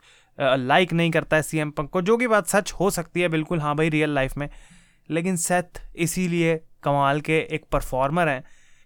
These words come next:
क्योंकि उनको पता है क्या यूज़ करना है to make it better। सेथ को पता है कि लोग बोलेंगे कि अगर इसने कुछ रिएक्ट कर दिया सीएम पंक के against, तो भाई ये तो रियल है, ये सच में खुश नहीं है। But हम जानते हैं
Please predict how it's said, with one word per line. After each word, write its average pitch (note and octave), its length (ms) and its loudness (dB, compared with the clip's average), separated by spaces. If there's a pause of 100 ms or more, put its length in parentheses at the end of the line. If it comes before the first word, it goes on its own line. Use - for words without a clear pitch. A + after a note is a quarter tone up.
क्योंकि F#3 160 2
उनको G3 200 4
पता E3 260 2
है F3 60 2
क्या D3+ 220 2
यूज़ D3+ 320 0
करना C#3 260 -2
है D3 80 -4
to C#3+ 80 -4
make C3+ 260 -4
it B2+ 100 -6
better। A2+ 320 -6
सेथ D3 200 -2
को - 180 -6
पता E3+ 260 0
है F3+ 80 0
कि F3+ 60 -6
लोग D#3 340 -2 (100)
बोलेंगे E3 540 -2 (300)
कि D#3+ 60 -4
अगर D#3 160 2
इसने D#3+ 240 0
कुछ D#3 160 -2
रिएक्ट C#3+ 280 0
कर D3+ 120 -2
दिया D3 160 0
सीएम D3 320 -4
पंक D#3 280 -2
के E3+ 100 0
against, D#3 480 0 (280)
तो C#3+ 80 -4
भाई C3 200 -2
ये D3+ 100 0
तो C#3 80 -2
रियल C#3 320 0
है, F3+ 180 2
ये D3+ 80 4
सच - 220 -4
में D#3+ 100 -2
खुश E3 280 -4
नहीं E3+ 160 -4
है। F3 120 -12 (360)
But D3+ 80 0
हम E3 140 2
जानते D#3 360 2
हैं F#3 240 0